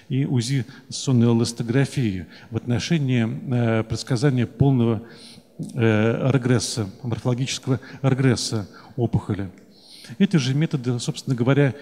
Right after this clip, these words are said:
эффективны и, э, э, в предсказании эффективности лечения уже, э, во время второго раунда оценки, то есть уже после двух-трех курсов,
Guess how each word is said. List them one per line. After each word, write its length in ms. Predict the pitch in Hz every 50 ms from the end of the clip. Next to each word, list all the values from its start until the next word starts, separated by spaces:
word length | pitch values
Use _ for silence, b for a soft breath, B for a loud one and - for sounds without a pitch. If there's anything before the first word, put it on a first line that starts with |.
| B B B
эффективны 600 | 131 104 - 143 - - - 143 135 123 113 120
и, 320 | - - 143 147 143 127
э, 20 | 127
э, 760 | 123 120 117 127 - - - - 151 139 131 131 127 131 120 -
в 60 | -
предсказании 760 | - 117 110 - - - 143 117 113 135 131 120 117 120 123
эффективности 720 | - - 127 - - 127 120 117 107 - - 127 120 127 -
лечения 720 | - 131 120 117 131 - - 180 180 165 147 123 120 110 - B B B B B B
уже, 420 | 135 117 107 113 143 147 147 127 107 - - - - - _ _ _ _ _ _ _ _ _ - - -
э, 420 | 156 131 123 120 120 120 127 127 - -
во 140 | 117 123
время 240 | 120 123 139 135 139
второго 440 | - - - 156 151 151 143 117 107
раунда 420 | 107 120 107 110 107 104 92 113
оценки, 340 | 113 - - 196 185 151 -
то 120 | - - 147
есть 160 | 120 - -
уже 140 | 123 117 131
после 360 | - - 160 143 - 123 117
двух-трех 580 | 107 104 117 156 143 - - - 135 135 -
курсов, 400 | - - 131 - - - - 113